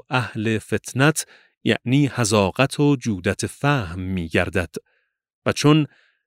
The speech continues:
در منزل فتنت وارد شد، با فتنت در قدرت دست می‌برد. و چون با فتنت در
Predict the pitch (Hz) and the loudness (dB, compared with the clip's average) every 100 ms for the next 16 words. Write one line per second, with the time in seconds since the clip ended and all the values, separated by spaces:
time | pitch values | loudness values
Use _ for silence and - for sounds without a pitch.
0 | - 117 104 107 104 95 131 131 - 107 | 0 0 2 2 2 4 2 2 -2 -8
1 | - 127 156 - 147 135 120 117 - 156 | -6 0 0 0 0 2 2 -2 2 2
2 | 147 147 _ _ _ - 117 104 - 113 | 2 -4 _ _ _ -2 4 4 2 -4
3 | 107 - 143 160 - - - 117 110 95 | -4 -2 0 0 -4 -10 -14 -2 0 0
4 | - 107 - 120 143 - - 139 147 110 | -2 -2 0 0 0 -2 -4 -2 0 -2
5 | - - 104 90 92 90 - - _ _ | -6 -4 -4 0 0 -2 -6 -14 _ _
6 | _ _ 131 - 139 135 120 113 101 - | _ _ -4 0 0 0 2 2 2 0
7 | 113 - - 139 151 - _ _ _ - | -6 -6 -2 0 0 -4 _ _ _ 0
8 | 107 | 0